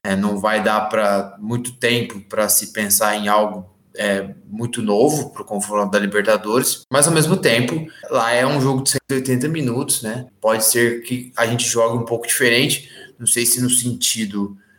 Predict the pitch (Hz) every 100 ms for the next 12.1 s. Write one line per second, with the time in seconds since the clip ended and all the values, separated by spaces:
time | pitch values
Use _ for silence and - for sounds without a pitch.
0 | _ - - 104 98 117 135 117 95 101
1 | 101 104 104 101 104 - 104 - 120 294
2 | 160 123 131 - - - - _ _ -
3 | 113 - 113 - 127 135 151 131 131 131
4 | 139 127 127 127 143 113 98 98 - _
5 | _ _ _ _ 120 143 156 190 208 196
6 | 190 202 180 135 127 147 120 98 98 -
7 | _ _ _ _ - 104 107 117 - -
8 | 113 110 101 101 127 123 110 110 127 127
9 | 131 - 123 117 113 - - - - 131
10 | 131 - 127 123 117 120 135 - 117 123
11 | 127 139 127 127 123 123 117 110 107 101